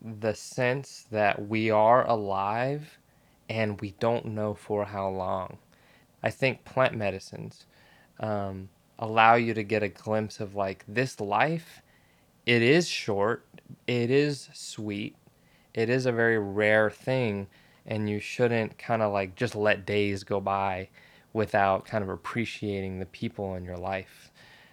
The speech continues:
I think, uh, what actually brings happiness is,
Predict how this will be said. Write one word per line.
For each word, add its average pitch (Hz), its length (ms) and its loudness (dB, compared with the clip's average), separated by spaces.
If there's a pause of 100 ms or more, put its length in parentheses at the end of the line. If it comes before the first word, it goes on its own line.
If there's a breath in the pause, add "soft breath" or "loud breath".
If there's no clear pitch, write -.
(100 soft breath)
I 107 80 0
think, 113 460 -2
uh, 104 400 2
what 107 380 4
actually 110 500 4
brings 104 320 -4
happiness 127 720 0
is, 110 600 -4